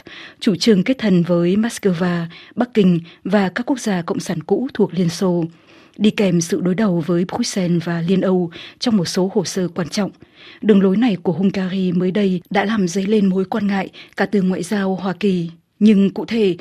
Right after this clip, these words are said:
chính quyền Hungary đã làm gì trong thực tế để quảng bá sử dụng cho các loại vaccine ngoài luồng này?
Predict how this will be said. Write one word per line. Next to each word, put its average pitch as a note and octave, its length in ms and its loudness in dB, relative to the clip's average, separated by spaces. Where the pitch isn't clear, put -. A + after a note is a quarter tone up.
chính - 160 -2
quyền C4 160 4
Hungary G3+ 600 0
đã F3 160 -4
làm A3+ 180 -2
gì F#3 280 0
trong G3+ 140 -4
thực E3 180 -10
tế F#3+ 280 -2
để A#3+ 80 2
quảng F3 220 -6
bá F3+ 200 -6
sử G#3 160 -2
dụng F3 240 -2
cho - 140 -8
các A3 120 -8
loại A3+ 140 -2
vaccine G3+ 360 -2
ngoài F3 220 -2
luồng F3 220 -4
này? F3 280 -4